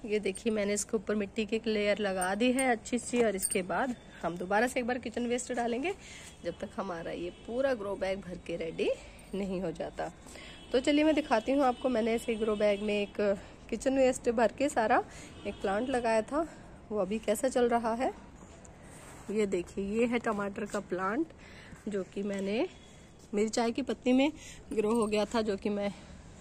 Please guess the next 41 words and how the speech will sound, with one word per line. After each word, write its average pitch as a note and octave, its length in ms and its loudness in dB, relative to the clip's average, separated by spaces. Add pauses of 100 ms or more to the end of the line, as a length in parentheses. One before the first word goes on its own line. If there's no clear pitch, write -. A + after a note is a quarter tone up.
(160)
रखती - 320 0
रहती A#3 280 2
हूँ B3 160 6
जब G#3+ 200 0
भी A3+ 100 0
यूज़ A3 300 2
की - 140 -2
हुई A3 160 2
होती G#3+ 260 0
है, C#4+ 100 6 (560)
तो C4 60 -8
उसमें C#4+ 220 4
अपने C4+ 200 2
आप C4+ 120 2
से - 140 2
ही C4+ 120 6
उग G#3 120 2
गया G3+ 180 4
था। C4 200 0 (320)
तो F#3+ 80 4
मैंने G#3 260 4
एक G#3+ 100 2
grow G#3+ 200 6
bag G3+ 240 4
बनाया, G3+ 400 2 (520)
उसको D#4+ 260 0
kitchen B3+ 320 2
waste A3 280 4
से A3 180 6
भरा G3+ 300 4
और B3 140 4
उसमें A3+ 260 -2
लगा F#3 300 -2
दिया E3+ 200 0
ये B3+ 160 2 (100)
plant। - 360 -6 (1000)
और F#3+ 80 -6
अब F#3 180 -4
देखिए G3 360 0 (800)
इसमें G3+ 320 -6 (920)
flowering, E3 500 -4